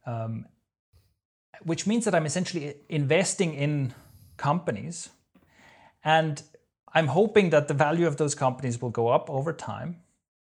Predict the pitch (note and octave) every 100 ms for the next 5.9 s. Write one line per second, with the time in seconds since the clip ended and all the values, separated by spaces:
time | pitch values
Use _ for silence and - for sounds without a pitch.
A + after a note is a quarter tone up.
0 | _ _ _ _ _ _ - E3 - F3+
1 | A3 F#3+ D#3 C#3 D#3+ D3+ C#3 C#3 - E3
2 | E3+ E3+ - A#2+ A#2+ - - _ _ _
3 | _ _ _ _ _ _ _ _ _ -
4 | C3+ C#3 D#3 B2+ C3+ E3 D#3 C#3+ C3 B2+
5 | D3 C3 C3 B2 A#2+ - A#2+ G#2+